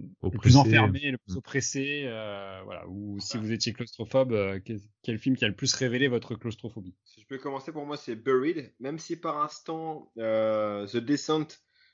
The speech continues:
Speaker 3: notamment dans les boyaux de la caverne, m'ont, m'ont bien séduit, enfin, m'ont bien, m'ont bien fait flipper. Euh, Oxygène, par contre, quasiment jamais, pour être honnête. À part vraiment sur les premières secondes et encore, je trouve qu'elle a quand même beaucoup d'espace et puis qu'on,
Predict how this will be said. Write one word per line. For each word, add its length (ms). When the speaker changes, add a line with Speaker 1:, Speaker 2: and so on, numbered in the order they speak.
Speaker 3:
notamment 440
dans 100
les 120
boyaux 380
de 80
la 80
caverne, 440
m'ont, 220
m'ont 220
bien 180
séduit, 460
enfin, 180
m'ont 160
bien, 360
m'ont 100
bien 180
fait 180
flipper. 480
Euh, 300
Oxygène, 440
par 160
contre, 300
quasiment 460
jamais, 420
pour 140
être 160
honnête. 280
À 100
part 180
vraiment 220
sur 160
les 80
premières 420
secondes 420
et 60
encore, 380
je 80
trouve 160
qu'elle 120
a 40
quand 160
même 140
beaucoup 340
d'espace 500
et 60
puis 140
qu'on, 260